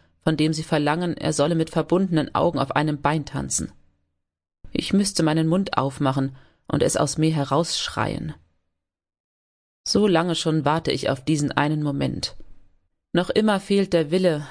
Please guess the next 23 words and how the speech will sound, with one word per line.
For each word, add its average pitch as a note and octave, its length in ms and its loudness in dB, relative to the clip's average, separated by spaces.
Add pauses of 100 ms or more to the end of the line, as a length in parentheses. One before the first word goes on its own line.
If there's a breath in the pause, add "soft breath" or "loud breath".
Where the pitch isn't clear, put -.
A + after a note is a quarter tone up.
mich D#3 340 -4
ihnen E3+ 360 2
und C#3+ 280 -2
ihren E3 400 2
bestialischen D#3 800 0
Machenschaften D3+ 640 0
zur D3 240 2
Wehr D#3 180 2
zu - 160 -6
setzen. - 480 -4 (600)
Eingeschüchtert D3 840 -2
haben C3+ 200 0
sie C3 120 -4
mich. - 340 -6 (1500)
Ein E3+ 140 2
eindringlich E3+ 680 0
strafender D#3 520 0
Blick F3+ 420 -2
unserer C3+ 360 -2
Herren C3+ 420 -2
und C3 180 -6
Gebieter C3+ 440 0
genügt. C#3+ 520 -2